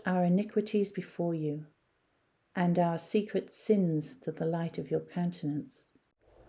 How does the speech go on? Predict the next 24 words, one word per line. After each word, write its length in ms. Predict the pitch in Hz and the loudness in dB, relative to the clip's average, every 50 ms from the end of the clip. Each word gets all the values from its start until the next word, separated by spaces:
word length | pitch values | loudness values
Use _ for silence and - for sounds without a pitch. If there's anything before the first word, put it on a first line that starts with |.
| - - - - - - - - - - - - - | -20 -20 -20 -20 -20 -20 -20 -20 -20 -20 -12 -4 0
Our 240 | 185 185 185 180 | 2 4 4 4
days 580 | 175 180 196 196 202 202 202 208 208 202 202 - | 4 4 6 6 6 8 6 6 4 4 0 -2
decline 600 | - 175 165 - - 196 196 196 196 196 202 196 | -4 -4 -4 -4 -4 -2 0 0 2 2 2 0
beneath 480 | 190 - 160 175 185 196 190 - - - | 2 2 2 2 2 0 -2 -4 -4 0
your 220 | 190 190 185 170 | 2 2 2 2
wrath, 480 | 147 135 120 127 131 - - - - _ _ _ _ _ - - - - _ _ - | 0 -2 -4 -6 -10 -14 -18 -20 -20 _ _ _ _ _ -20 -20 -20 -20 _ _ -4
and 260 | - 196 196 190 - - | 0 2 2 2 2 0
our 240 | 196 190 185 185 190 | 2 2 4 4 4
years 480 | 190 185 208 214 208 208 208 202 208 - | 6 6 8 8 8 6 4 2 0 -6
pass 500 | - - - 226 226 226 220 220 - 220 | -12 -6 -4 -2 0 0 -2 -2 0 -2
away 300 | 190 165 160 160 156 156 | 0 2 2 2 2 2
like 200 | 156 156 156 - | 2 0 -2 -4
a 60 | 160 | -6
sigh. 640 | - - - - 143 135 131 131 127 131 131 - - _ _ _ _ _ _ _ _ _ _ _ _ _ _ _ - | -6 -6 -6 -6 -4 -4 -2 -4 -4 -4 -6 -10 -14 _ _ _ _ _ _ _ _ _ _ _ _ _ _ _ -8
The 60 | 185 160 | -6 -4
days 520 | - - 190 180 175 175 175 175 175 165 | 2 4 6 6 6 6 4 2 2 0
of 80 | 156 165 | -2 -2
our 180 | 156 147 147 | 0 0 0
life 460 | 151 156 165 165 170 170 165 - - - | 0 0 0 0 -2 -4 -6 -8 -12 -10
are 220 | 175 151 139 - - - | -8 -8 -8 -8 -12 -8
threescore 920 | - - 202 196 202 202 202 - - - - 165 160 160 160 156 160 156 - - _ _ - | -2 0 2 2 2 0 -2 -6 -10 -6 -4 -2 0 0 0 0 -2 -4 -8 -20 _ _ -4
years 460 | 185 175 185 180 175 175 175 175 - | 0 2 4 4 4 4 2 0 -2
and 360 | - 170 165 170 170 165 156 | -6 -4 -2 -2 -2 -4 -6
ten, 520 | - - - 147 143 135 127 127 131 - | -8 -12 -8 -4 -4 -4 -4 -6 -8 -12